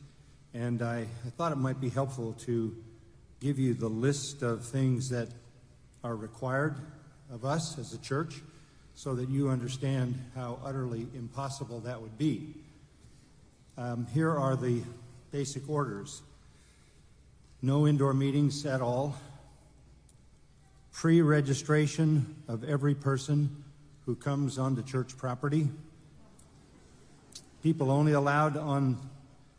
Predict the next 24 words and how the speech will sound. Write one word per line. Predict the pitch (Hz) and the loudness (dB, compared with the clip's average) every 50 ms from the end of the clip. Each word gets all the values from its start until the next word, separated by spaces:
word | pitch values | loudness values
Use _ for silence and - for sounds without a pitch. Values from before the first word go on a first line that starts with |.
| - - - - - - | -20 -20 -20 -20 -20 -16
church | - - 147 139 131 - - | -8 -4 -4 -4 -4 -4 -6
property | - 143 139 143 135 151 147 143 | -4 -2 -2 0 2 2 2 2
for | 143 - 120 | 2 0 -6
scheduled | 107 - - 143 139 135 110 123 120 110 117 | -6 -4 -4 -2 -2 -2 -2 -4 -4 -4 -4
events. | 107 123 139 160 170 165 - - - - - - - - - - - - - - - - _ _ _ _ - - - - - - - - - - - - | 0 2 2 2 2 0 -4 -8 -10 -12 -16 -20 -20 -20 -20 -20 -20 -20 -20 -20 -20 -20 _ _ _ _ -20 -20 -20 -20 -20 -20 -20 -20 -20 -20 -10 -6
Every | 127 131 135 135 | -4 -2 -2 -2
person | 131 135 147 143 - - 139 120 | 0 0 0 0 0 0 0 2
who | 127 127 120 | 2 0 0
comes | 131 143 143 139 123 | 0 0 0 0 0
on | 135 131 127 | 0 0 0
the | 123 123 | -2 -2
property | - 147 147 147 147 147 139 135 131 | -2 -2 -2 -2 0 -2 0 0 0
is | 120 - - | 0 -2 -4
to | - 123 | -8 -6
be | 120 117 | -6 -6
screened | - - - - - - 131 131 139 147 151 160 170 175 170 165 165 - - - - - - - - - - | -6 -6 -8 -10 -10 -6 -2 2 4 6 6 6 6 6 6 4 2 0 -2 -8 -14 -18 -20 -20 -20 -14 -8
and | 120 117 107 | -6 -2 0
have | 131 131 113 | 0 0 0
their | 123 120 113 | -2 -4 -2
temperature | - 143 139 131 156 - - 131 | 0 -2 -2 -2 -4 -6 -6 -6
taken | 123 - 139 139 131 - 143 123 | -4 -2 0 -2 0 0 0 -2
at | 120 113 - | -2 -2 -4
the | - 113 120 | -4 -4 -2
entry. | 131 139 131 139 147 147 143 | 0 -2 0 0 0 0 0